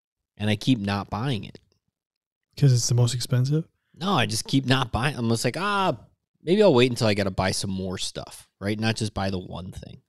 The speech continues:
Speaker 1: right?
Speaker 2: Mm.
Speaker 1: Maybe I'll get it, get it when I need. "Oh, my bands are,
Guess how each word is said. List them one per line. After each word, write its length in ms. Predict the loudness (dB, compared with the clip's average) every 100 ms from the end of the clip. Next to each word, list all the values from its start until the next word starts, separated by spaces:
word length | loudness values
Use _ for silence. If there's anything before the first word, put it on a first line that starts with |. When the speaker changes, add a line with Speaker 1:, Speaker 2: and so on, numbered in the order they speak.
| -6
Speaker 1:
right? 200 | 0 0
Speaker 2:
Mm. 60 | -2 _ _ _ -8
Speaker 1:
Maybe 180 | 0 2
I'll 100 | 2
get 200 | 0 -4
it, 220 | -6 0
get 80 | 2
it 80 | 4
when 160 | 2
I 60 | 0
need. 300 | -2 -4 -6 -16 _ -20 -20 -20 -4
"Oh, 280 | 4 4
my 160 | 4 2
bands 400 | 2 4 4 2
are, 180 | 0